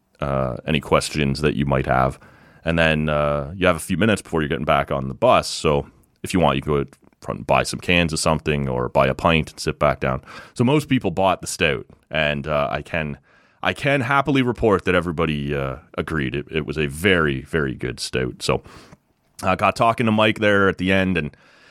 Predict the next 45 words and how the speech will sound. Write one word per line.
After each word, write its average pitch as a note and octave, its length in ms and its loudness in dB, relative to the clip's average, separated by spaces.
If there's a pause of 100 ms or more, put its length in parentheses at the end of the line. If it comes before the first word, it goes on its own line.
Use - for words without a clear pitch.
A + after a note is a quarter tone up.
(140)
and D#2+ 100 -4
he F2+ 100 4
also D#2 240 4
reported B1+ 400 -2
that, - 240 -6
uh, A#1 160 0
it A#1 80 -6
might E2 180 0
be D2 80 -2
time D2 380 2
to, C#2 320 -2
uh, C#2 60 -2
circle - 340 -2
back - 320 2
and C2 100 -2
drop C#2 260 4
us - 220 2
off - 240 0
a E2 60 -4
little D2+ 180 2
more D2+ 140 4
product F2 400 0
here G#2 100 2
at F#2+ 80 -4
the - 60 -8
studio F#3 420 2
as B2 80 -2
well. C#3 240 2
So A2+ 140 2
we A2+ 100 4
always G#2 240 4
appreciate E2+ 500 -4
that. E2 300 2 (380)
Um, C#2 640 0 (140)
the, F2 120 0 (120)
the F#2 80 -2
guys G2 260 4
over F2 180 2
at D2 80 0
Vimy, D#2 260 -2
very F2 280 4
good C#2+ 160 -8
guys, C#2 280 0
both, - 360 0
uh, C#2+ 360 2